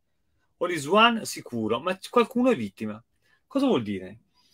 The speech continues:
Vuol dire che il, eh, noi siamo qua e cerchiamo Bridges of Light, no? È sempre, è sempre un, un lavoro di,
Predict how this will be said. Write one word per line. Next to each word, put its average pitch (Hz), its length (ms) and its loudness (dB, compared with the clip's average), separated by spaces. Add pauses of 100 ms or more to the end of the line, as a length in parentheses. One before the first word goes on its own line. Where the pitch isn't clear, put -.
(240)
Vuol 262 160 2
dire 196 220 6
che 131 140 2
il, 123 520 0
eh, 104 760 0
noi 202 120 0
siamo 147 200 0
qua 147 360 4
e 147 120 -8
cerchiamo 131 380 -2
Bridges 120 400 -2
of 151 100 0
Light, 110 500 -2
no? 113 240 -10 (140)
È 95 60 -18
sempre, 113 640 0
è 107 40 0
sempre 131 360 -6
un, 113 520 0 (320)
un 127 120 -4
lavoro 139 520 6
di, 107 880 -4